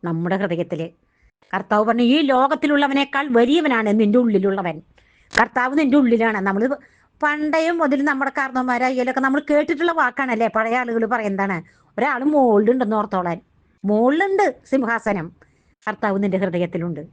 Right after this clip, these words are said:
ഹല്ലേലൂയ. കർത്താവ് അവിടെ കസേരയിട്ട് ഇരിക്കുന്നുവെന്ന് കണ്ണടച്ച് കാണുക ആ ഗുരുവിനെ.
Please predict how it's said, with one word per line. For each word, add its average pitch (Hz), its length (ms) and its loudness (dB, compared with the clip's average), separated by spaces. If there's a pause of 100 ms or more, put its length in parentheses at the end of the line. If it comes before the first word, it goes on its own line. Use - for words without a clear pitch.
(460)
ഹല്ലേലൂയ. 151 520 -8 (440)
കർത്താവ് 208 300 -2
അവിടെ 202 260 0
കസേരയിട്ട് 254 440 0
ഇരിക്കുന്നുവെന്ന് 285 680 2 (360)
കണ്ണടച്ച് 220 500 -4 (100)
കാണുക 190 260 0
ആ 196 100 2
ഗുരുവിനെ. 170 480 -4